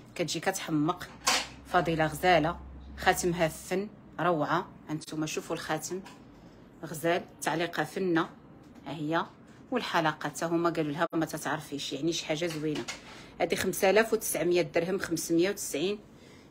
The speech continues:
ها نتوما التعليقه كتجي غزاله وزوينه، شي حاجه طوب. الحلقات حتى هما روعه، غزيولين، فنين. ها نتوما الخاتم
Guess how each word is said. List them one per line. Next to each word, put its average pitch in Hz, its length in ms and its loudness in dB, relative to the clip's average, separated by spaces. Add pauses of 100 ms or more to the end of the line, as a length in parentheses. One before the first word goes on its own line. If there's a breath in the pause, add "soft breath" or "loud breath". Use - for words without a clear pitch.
ها 160 60 -4
نتوما 160 300 0
التعليقه 165 560 -2
كتجي 165 360 -4
غزاله 156 580 0
وزوينه، 156 580 -2
شي - 200 -8
حاجه 156 300 -4 (140)
طوب. 190 120 0 (640 loud breath)
الحلقات 165 580 4
حتى - 140 -2
هما 160 280 4
روعه، 170 500 4 (380)
غزيولين، 165 560 0
فنين. 156 500 0 (1500)
ها 165 60 0
نتوما 170 340 2
الخاتم 185 580 0